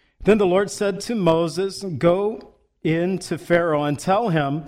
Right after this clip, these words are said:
'Thus says the Lord God of the Hebrews, let my people go that they may serve me. For if you refuse to let them go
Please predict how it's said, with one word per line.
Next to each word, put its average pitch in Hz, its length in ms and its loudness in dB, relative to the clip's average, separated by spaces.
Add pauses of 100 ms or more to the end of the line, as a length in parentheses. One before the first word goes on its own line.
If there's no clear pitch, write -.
(280)
'Thus 190 220 2
says 247 300 -4
the 208 100 0
Lord 180 340 2
God 180 220 2
of 170 140 -2
the 160 100 2
Hebrews, 147 500 0
let 170 220 2
my 190 140 -2
people 190 400 -2
go 180 240 2
that 143 180 -4
they 170 160 2
may 196 180 -2
serve 202 460 -2
me. 139 380 -2 (580)
For 185 220 4
if 190 240 0
you 190 160 2
refuse 214 580 0
to - 140 -6
let 180 200 2
them 170 200 0
go 151 400 0